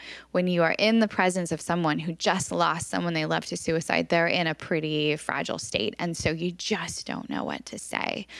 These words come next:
or what to ask. And I have deep empathy for that. It's not easy to say and do the right things. I will say for me that because loss is the absence of something,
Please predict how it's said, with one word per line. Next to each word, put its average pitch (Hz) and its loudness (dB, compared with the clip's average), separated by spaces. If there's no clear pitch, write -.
or 180 4
what 156 0
to - -4
ask. - -8
And 160 0
I 180 4
have 165 -2
deep 147 -6
empathy - -4
for - -10
that. - -6
It's 190 -2
not 156 -2
easy 160 -4
to 190 -6
say - -4
and 180 -4
do - -4
the - -4
right - -6
things. - -8
I 196 8
will 175 6
say 165 2
for 170 -2
me 165 -2
that 139 -6
because 165 -2
loss 170 2
is 165 2
the - -4
absence 202 -4
of 214 -2
something, 240 2